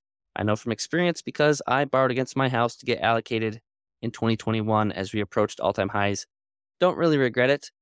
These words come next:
uh, but I am still down on my overall investment, and I am still paying it off, and probably will be for the next year or so. But we're talking about leverage, so let's talk about it.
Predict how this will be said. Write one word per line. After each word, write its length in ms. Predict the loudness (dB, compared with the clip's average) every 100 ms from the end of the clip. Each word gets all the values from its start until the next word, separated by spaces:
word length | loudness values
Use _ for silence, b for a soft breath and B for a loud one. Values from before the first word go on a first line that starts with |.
| _ _ -2
uh, 180 | -2
but 300 | 2 2 2 0 -2
I 160 | 2
am 160 | 2 0
still 260 | 0 -2
down 380 | 2 2 2 -2 -6
on 120 | -6
my 80 | -4
overall 320 | 0 0 0
investment, 440 | 0 -2 -4 -8 -6
and 160 | -6 -2
I 80 | 0
am 100 | 0
still 240 | 2 0
paying 280 | 2 2 2
it 80 | 4
off, 260 | 2 0 _ _ _ _ _ _ _ _
and 140 | -4 2
probably 420 | 2 2 0 0
will 220 | 2 2
be 160 | 2 -2
for 140 | -2
the 60 | -4
next 300 | -4 -6 -12 -6
year 320 | 2 4 4
or 200 | 2 -4
so. 340 | -2 -2 -2 -6 _ _ _ _
But 220 | 2 2 0
we're 140 | 0 2
talking 340 | 4 2 2
about 220 | 4 4
leverage, 340 | 2 0 0 -2
so 260 | 2 2
let's 280 | 2 -4 -2
talk 200 | 0 0
about 240 | -2 -4
it. 80 | -6